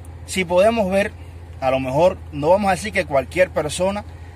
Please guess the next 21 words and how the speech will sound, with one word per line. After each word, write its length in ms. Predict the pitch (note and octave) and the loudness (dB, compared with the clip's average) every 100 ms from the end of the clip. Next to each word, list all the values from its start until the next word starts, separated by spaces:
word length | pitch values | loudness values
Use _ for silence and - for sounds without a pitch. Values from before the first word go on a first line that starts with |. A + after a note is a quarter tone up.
| - | -16
se 160 | - C#3 | -6 -2
puede 280 | C3+ E3 E3 | 4 4 4
comprar 360 | D#3 C#3+ D#3+ | 0 2 4
un 140 | D3+ D3+ | 4 4
Lada, 240 | G3+ F#3+ | 6 6
pero 220 | D#3 C3 C3 | 2 0 0
bueno, 220 | D#3 C#3+ | 0 2
la 100 | B2+ | 0
mayoría 380 | B2 B2 C3 E3 | 0 -2 0 0
de 80 | |
las 80 | E3 | 0
personas 460 | D#3+ D3 F3 F3+ F3 | -2 -4 -2 -4 -4
que 180 | B2 B2+ | -6 -4
no 120 | D3+ | -4
tienen 260 | E3+ E3+ | -4 -4
un 120 | D#3 E3+ | -4 -2
nivel 260 | E3+ F3 | 0 0
económico 600 | E3 C#3 D#3 D#3 B2+ C3 | 0 -2 -4 -4 -2 0
alto, 260 | E3 C#3+ B2 | 0 0 -4
para, 300 | A#2 A#2 A2+ | -2 -2 -4
que 360 | - - A#2+ | -8 -12 -12